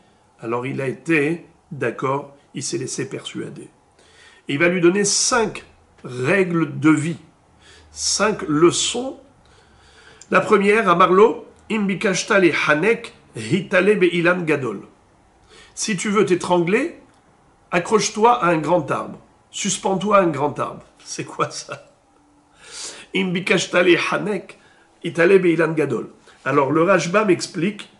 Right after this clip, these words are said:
regardez la première des grandes lignes de Rashbam en bas, Im bikashta le hanek, hitale beilan gadol. Lomar davar shishama la biriot vikablu mimra.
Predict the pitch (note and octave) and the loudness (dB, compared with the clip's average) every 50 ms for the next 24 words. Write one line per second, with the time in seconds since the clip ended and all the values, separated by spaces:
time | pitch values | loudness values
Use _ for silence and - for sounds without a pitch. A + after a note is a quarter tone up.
0 | _ _ - D3 D3+ E3 E3 D#3+ F#3 F#3+ E3+ D#3 D3 C3+ B2+ A#2 - - - - | _ _ -6 -2 0 2 2 4 6 6 6 6 4 2 2 -2 -4 -6 -6 -4
1 | F#3 F3+ G3 F#3 E3+ E3 C#3 D3+ D#3 D3 F3 F#3 E3 D#3 D#3 C#3+ C#3+ C3+ C3 C#3 | -2 0 2 2 2 2 2 0 0 0 -2 -2 0 0 0 0 -2 -2 -2 -2
2 | D#3+ D3+ C#3+ - - - E3 D#3+ B2+ B2 B2+ D3+ F#3 - - - - - - - | -2 -2 -2 -4 -6 -8 -10 -8 -6 -2 -2 -2 -2 -4 -8 -14 -20 -20 -20 -12
3 | _ - D#3+ G3+ G3 F3+ F#3+ - F#3+ E3+ C#3+ - - G3+ F#3 E3+ - - - C#3+ | _ 0 0 0 2 0 -2 0 -2 -2 -2 -2 0 2 2 2 2 2 0 0
4 | D#3 G#3+ G#3 - - E3+ C3+ - E3 F3 F#3 F3 F3 E3 E3 E3 E3 D#3 D#3 C#3 | 0 0 0 -2 -2 -2 0 2 2 4 4 4 4 4 4 2 2 0 0 0
5 | C3 A#2+ G#2+ A2 - - - _ _ _ - - - - - - C#3 D#3 E3+ F#3+ | 0 -2 -4 -4 -6 -10 -14 _ _ _ -20 -20 -20 -18 -6 0 2 4 4 4
6 | A#3 A#3+ G#3 F#3+ F#3 G3 G#3+ F3+ - - G3 D#3 - - F3 F3 D#3+ C3 D#3+ D3+ | 4 2 2 2 2 2 2 0 0 -2 -4 -2 0 0 2 2 2 2 0 0
7 | D3+ D3+ D3 F3 G3+ F#3 C#3+ D3+ C#3+ - D3 D3 D3 F#3 F#3+ D#3+ C#3+ C3 A#2 - | 0 0 0 2 2 2 0 0 -2 -2 -2 -2 0 0 -2 0 -2 -4 -2 0
8 | D#3 F#3+ - - - | 0 0 0 -2 -6